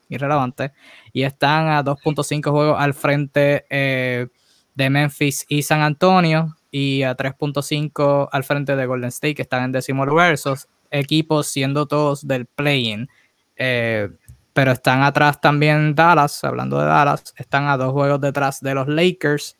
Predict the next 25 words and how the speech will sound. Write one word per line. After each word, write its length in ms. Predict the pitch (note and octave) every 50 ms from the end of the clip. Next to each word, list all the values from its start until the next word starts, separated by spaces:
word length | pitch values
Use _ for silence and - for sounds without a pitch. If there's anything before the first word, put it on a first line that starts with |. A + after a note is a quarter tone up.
| _ _
que 100 | - B2+
están 180 | - - B2 B2
en 80 | B2
quinto 280 | A#2 - C3 C3 C3+ C#3+
lugar, 320 | D3+ E3 F#3 G3+ G#3 G3 -
y 140 | - C#3+ C3
a 80 | A#2+ C3
seis 380 | - - - B2+ C#3+ C#3 -
juegos 460 | - C3 B2 A#2+ A2+ G#2+ - - - _ _ _ _ _ _ _ _ _ _ -
detrás 300 | B2 A#2 C3 B2+ B2+ B2+
de 80 | C3+ C3
los 100 | C3 B2+
Denver 280 | C3+ C3+ C3+ C3 C3 C3
Nuggets 260 | C3+ C3+ C3 - -
en 140 | C#3 C3 B2
cuarto 360 | - - C3+ C3 - - C#3
lugar. 300 | C#3+ D#3 E3+ F#3+ F#3+ - - _
Han 260 | - D3 D3+ E3 F3
ganado 500 | F3 F#3 F3+ F3+ F#3 F#3+ F#3+ F#3+ F3+ E3+
cinco 640 | D#3+ - - - E3 E3 F3 F#3+ F3+ - G3+ F#3 F3+
de 80 | E3+ D#3+
sus 180 | - C#3 -
últimos 400 | C#3+ C3+ C3+ - D3+ D3 D3 D3+ -
ocho 280 | C#3 C#3 C3+ - - D3+
juegos. 560 | D#3 D3 B2+ A#2+ A#2 B2+ D#3+ - - -